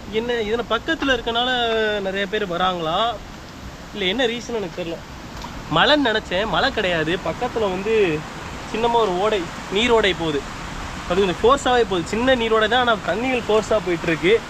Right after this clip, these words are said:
நம்ம ஸ்வீட் லேக் போகும்போது ஒரு வீடியோ போட்டிருந்தேன்ல,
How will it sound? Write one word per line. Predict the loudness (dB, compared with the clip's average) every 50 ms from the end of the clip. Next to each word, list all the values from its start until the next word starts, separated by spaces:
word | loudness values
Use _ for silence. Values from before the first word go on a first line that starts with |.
| -12 -12 -10 -10 -10 -10 -6 -2
நம்ம | 2 4 4 6 6 6 6 6 4 4
ஸ்வீட் | 2 2 2 2 4 4
லேக் | 2 0 2 0
போகும்போது | 0 -2 0 2 2 4 4 4
ஒரு | 4
வீடியோ | 4 4 2 2
போட்டிருந்தேன்ல, | 2 2 0 2 2 4 4 4 4 2